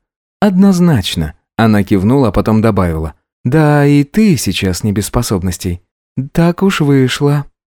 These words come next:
"И какие у меня способности?" Прежде чем ответить, Вероника наклонилась, погладила по голове Блэка. Блэк вздохнул, зевнул во всю пасть и подошёл к ним с Веселовым. "А это что вообще такое?"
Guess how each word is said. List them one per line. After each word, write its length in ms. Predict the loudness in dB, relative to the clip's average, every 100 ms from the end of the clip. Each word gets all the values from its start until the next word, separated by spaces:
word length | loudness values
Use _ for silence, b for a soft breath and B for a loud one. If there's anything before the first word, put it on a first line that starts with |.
| -4
"И 100 | -2
какие 380 | -2 0 2 2
у 60 |
меня 220 | 2 2 0
способности?" 840 | -2 -2 -2 -2 -4 -2 -4 -4 _ _ _
Прежде 340 | 0 2 2 0
чем 200 | 0 0
ответить, 480 | 0 -2 -2 -8 -12 _ -4
Вероника 440 | 0 2 2 0
наклонилась, 600 | 0 0 0 2 2 0
погладила 560 | -2 -2 0 2 2 0
по 120 | 0
голове 320 | 0 2 0
Блэка. 440 | 0 -2 -4 -8 -14 _ _ -4
Блэк 320 | 0 2 0
вздохнул, 640 | -2 -2 -2 0 0 0 -4 -6
зевнул 420 | 0 2 2 2
во 120 | 2
всю 200 | 0 -4
пасть 340 | 0 -2 0 -4
и 20 |
подошёл 480 | -2 -2 0 0 0
к 100 | 0
ним 200 | -2 -2
с 100 | -4
Веселовым. 640 | -4 -2 -2 -2 -6 -12 _ _ _ -6
"А 220 | 0 0
это 160 | 0 -2
что 300 | -2 0 2
вообще 380 | 2 -2 -4 -2
такое?" 540 | -2 0 0 0